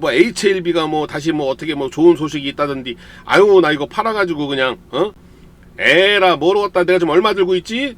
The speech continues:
딱 봐. "에라, 멀었다. 너희들 먹고 떨어져라." 하고 시-, 시장가로 던진단 말이에요.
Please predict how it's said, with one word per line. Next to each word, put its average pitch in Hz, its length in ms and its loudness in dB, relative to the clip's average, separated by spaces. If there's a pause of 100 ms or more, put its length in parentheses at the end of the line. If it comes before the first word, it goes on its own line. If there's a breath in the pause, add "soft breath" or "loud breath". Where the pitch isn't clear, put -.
딱 170 300 2
봐. 82 180 -8 (300 soft breath)
"에라, 220 500 4
멀었다. 226 460 0
너희들 220 300 -4
먹고 214 260 -6
떨어져라." 262 680 4
하고 151 160 2
시-, - 220 -10
시장가로 196 480 -2
던진단 165 440 -2
말이에요. 78 300 -14